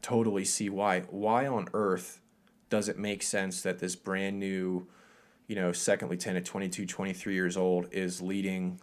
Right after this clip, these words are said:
that assault element onto the objective over the platoon sergeant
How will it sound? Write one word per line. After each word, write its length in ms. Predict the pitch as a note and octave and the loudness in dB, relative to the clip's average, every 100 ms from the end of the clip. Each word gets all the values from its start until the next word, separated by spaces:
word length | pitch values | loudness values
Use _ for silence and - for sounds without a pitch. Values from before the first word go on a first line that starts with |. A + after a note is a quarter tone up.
| - | -2
that 160 | G2 | 0
assault 360 | F#2 - G2 F#2 | 0 2 2 2
element 420 | F#2 F2+ F2 E2+ - _ _ _ - | 0 0 -2 -4 -10 _ _ _ -4
onto 360 | G#2 G#2+ G#2 G2 | 0 0 0 -4
the 160 | F#2+ | -2
objective 760 | F2 - F#2+ F#2 F2+ F2 E2 - _ - - - - | -2 0 0 0 0 0 0 -10 _ -20 -20 -16 2
over 680 | A2 C3+ A#2 F#2+ F2+ E2 - - _ _ - | 4 6 4 4 4 2 -6 -20 _ _ -4
the 80 | - | -2
platoon 400 | F#2 - A2 G#2+ | 0 0 0 2
sergeant 560 | - F2+ F2+ F#2 F2+ | 2 2 2 0 -6